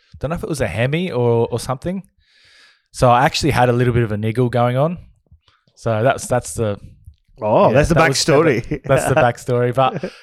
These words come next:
Speaker 1: um, it was also probably, probably the right decision, even yeah, looking back, like, I, I probably had bowled enough.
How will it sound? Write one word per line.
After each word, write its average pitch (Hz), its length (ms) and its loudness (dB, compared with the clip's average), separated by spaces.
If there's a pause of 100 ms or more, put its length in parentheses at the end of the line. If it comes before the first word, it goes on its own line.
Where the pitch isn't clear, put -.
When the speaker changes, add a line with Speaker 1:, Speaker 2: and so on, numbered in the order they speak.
(140)
Speaker 1:
um, 139 360 2
it 160 80 2
was 165 140 4
also 175 380 4
probably, 123 640 2 (160)
probably 139 240 4
the 117 100 2
right 117 240 2
decision, 117 380 -6
even 117 400 -4 (1600)
yeah, 101 340 -4
looking 123 280 -6
back, 107 260 -4
like, 107 200 -6 (100)
I, 127 180 -2
I - 20 -2
probably 117 640 -2 (600)
had 139 220 -2
bowled 131 280 4
enough. 117 520 -2